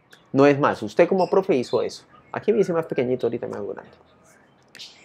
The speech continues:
Ya lo tengo. Entonces, mire, aquí lo tengo, es este que se está guardando aquí. Todos estos son los que he hecho. Mis estudiantes les encanta. Este video interactivo es espectacular.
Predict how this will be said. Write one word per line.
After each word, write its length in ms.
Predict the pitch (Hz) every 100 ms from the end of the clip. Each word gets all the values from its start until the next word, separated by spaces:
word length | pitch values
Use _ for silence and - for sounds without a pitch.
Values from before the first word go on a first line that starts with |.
| - - - - -
Ya 180 | 143 202
lo 100 | 214
tengo. 320 | 220 202 123 - - _
Entonces, 380 | 123 117 143 175
mire, 240 | 170 110
aquí 220 | 92 -
lo 140 | 113 120
tengo, 260 | 147 117 - _ -
es 180 | 135 190
este 320 | 185 - 139
que 140 | 127
se 60 | 113
está 180 | 98 101
guardando 460 | 107 107 107 107
aquí. 220 | 113 180 -
Todos 280 | 190 214 214
estos 260 | 202 202
son 140 | 196 196
los 120 | 196
que 140 | -
he 40 | 151
hecho. 200 | 175 - _ _ _ _ _
Mis 200 | 120 113
estudiantes 500 | 110 - 104 101 120
les 160 | 104
encanta. 480 | 104 95 113 101 - -
Este 320 | - - 110
video 260 | 104 101
interactivo 540 | 104 107 104 - - 107
es 100 | -
espectacular. 720 | 98 - 87 - - - -